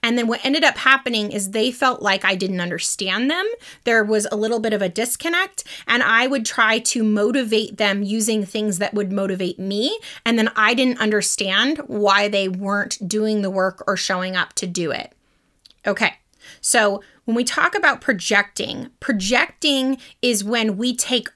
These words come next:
our own frame of reference and our own thoughts and our own needs and beliefs,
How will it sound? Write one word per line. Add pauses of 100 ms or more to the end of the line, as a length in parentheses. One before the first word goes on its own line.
our
own
frame
of
reference
and
our
own
thoughts
and
our
own
needs
and
beliefs,